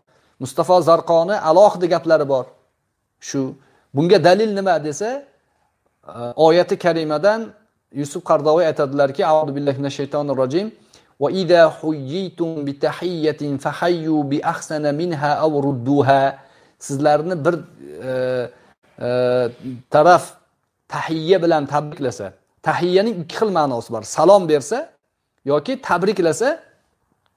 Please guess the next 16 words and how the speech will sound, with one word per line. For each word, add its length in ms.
"Sizlar 340
ham 160
ularga 400
salom 440
raddiyasini 680
beringlar 420
va 140
ul-, 220
sizlar 460
ham 180
o'sha 220
qatorida 540
yoki 180
undan 340
yaxshiroq 600
salomni, 520